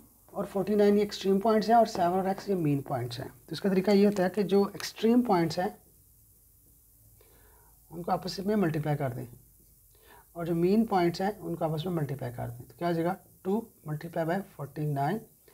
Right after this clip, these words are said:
proportion जो है ना ये equal to में आ जाएगा, ठीक है। और सेवन जो है ये एक्स से multiply हो जाएगा, ठीक है। सबसे पहली चीज़ ये कि आपको extremes का पता होना चाहिए, extremes कौन कौन से हैं और means कौन कौन से हैं। फिर उसके बाद ये है कि आपने क्या करना है कि एक्सट्रीम्स को आपस में multiply कर देना है।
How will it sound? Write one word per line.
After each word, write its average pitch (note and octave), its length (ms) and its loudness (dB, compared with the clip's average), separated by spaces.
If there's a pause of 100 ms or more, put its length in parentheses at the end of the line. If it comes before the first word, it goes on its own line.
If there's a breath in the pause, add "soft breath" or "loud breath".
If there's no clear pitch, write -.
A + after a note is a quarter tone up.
(500 soft breath)
proportion G3 400 -2
जो G3+ 60 4
है G3+ 80 4
ना G3+ 60 6
ये G3+ 220 2
equal F3+ 240 -6
to G#3 100 0
में G#3+ 80 2
आ G#3 80 4
जाएगा, G3 240 0 (240)
ठीक D3+ 160 -10
है। A#3 60 -2
और - 580 -20
सेवन F#3 380 2
जो G3 80 2
है G3 80 4
ये G#3 140 4
एक्स - 140 -8
से F3+ 100 -6
multiply D3 400 -4
हो C3 100 -6
जाएगा, - 280 -12 (1120)
ठीक - 140 -8
है। A3+ 80 0 (760 loud breath)
सबसे G3 160 -6
पहली A3 140 2
चीज़ G#3+ 180 2
ये A3 80 6
कि A3+ 100 4
आपको A3 200 2
extremes F#3 480 4
का G#3+ 100 6
पता G#3 180 6
होना G#3 100 8
चाहिए, G#3 160 8
extremes F3+ 400 4
कौन G3 180 4
कौन G3+ 140 4
से G3 120 0
हैं A3 160 6
और F#3+ 180 8
means D#3+ 380 8
कौन C#3+ 200 0
कौन - 160 -4
से - 160 -10
हैं। C3+ 280 -10
फिर - 180 -2
उसके F3+ 200 2
बाद F#3 160 8
ये F3+ 140 8
है G3 80 8
कि G3+ 100 2
आपने F3 260 6
क्या F3 140 4
करना E3+ 240 4
है F#3 60 4
कि F#3+ 100 -4
एक्सट्रीम्स F3 520 0
को G3 100 2
आपस E3 260 2
में F3+ 80 2
multiply D3+ 300 2
कर F#3+ 140 6
देना G#3 200 6
है। A3+ 200 2